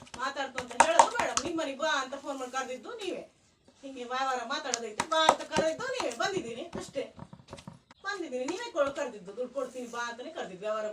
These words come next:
ಮಾತಾಡೋಣ ಅಂತ ಕರೆದಿದ್ದು, ಬಂದಿದ್ದೀನಿ ಅಷ್ಟೇ. ಎಷ್ಟು ಸಿಂಪಲ್. ಸಿಂಪಲ್. ಇಲ್ಲಿ ಅಕ್ಕಪಕ್ಕ ನೀನು ಪ್ರದೀಪ್ ಅಣ್ಣರಿಗೆ ಹೆದರ್ಸ್ದಂಗ್ ನನಗೆ ಹೆದರ್ಸಕ್ ಬರ್ಬೇಡ. ಇಲ್ಲಿ ಯಾರು ಹೆದರಲಿಲ್ಲ ಇಲ್ಲಿ. ಆ, ಮೊನ್-, ಮಂಜಾಳಿಗೆ ಹೆದರ್ಸ್ದಂಗ್ ನಮಗೆ ಹೆದರ್ಸಕ್ ಬರ್ಬೇಡ ಇಲ್ಲಿ. ಯಾರು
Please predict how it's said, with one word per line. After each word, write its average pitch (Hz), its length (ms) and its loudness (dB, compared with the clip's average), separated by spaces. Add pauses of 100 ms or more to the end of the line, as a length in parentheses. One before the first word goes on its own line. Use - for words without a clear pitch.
ಮಾತಾಡೋಣ 196 280 -8
ಅಂತ 196 100 -12 (160)
ಕರೆದಿದ್ದು, - 280 -6
ಬಂದಿದ್ದೀನಿ 349 440 -4
ಅಷ್ಟೇ. 349 260 -2 (400)
ಎಷ್ಟು 330 140 -10
ಸಿಂಪಲ್. 254 360 -4 (300)
ಸಿಂಪಲ್. 294 400 0 (320)
ಇಲ್ಲಿ 294 180 -2
ಅಕ್ಕಪಕ್ಕ 330 440 -4
ನೀನು 311 200 -2
ಪ್ರದೀಪ್ 302 340 0
ಅಣ್ಣರಿಗೆ 320 260 0
ಹೆದರ್ಸ್ದಂಗ್ 320 400 -2
ನನಗೆ 320 200 0
ಹೆದರ್ಸಕ್ 294 300 0
ಬರ್ಬೇಡ. 208 220 -4 (500)
ಇಲ್ಲಿ 254 180 -4
ಯಾರು 294 540 8
ಹೆದರಲಿಲ್ಲ 277 420 4 (100)
ಇಲ್ಲಿ. 165 120 -10 (760)
ಆ, - 20 4 (500)
ಮೊನ್-, 262 260 0
ಮಂಜಾಳಿಗೆ 285 380 8
ಹೆದರ್ಸ್ದಂಗ್ 311 380 -2
ನಮಗೆ 320 240 0
ಹೆದರ್ಸಕ್ 220 320 -4
ಬರ್ಬೇಡ 226 220 -2 (100)
ಇಲ್ಲಿ. 156 200 -12
ಯಾರು 285 420 8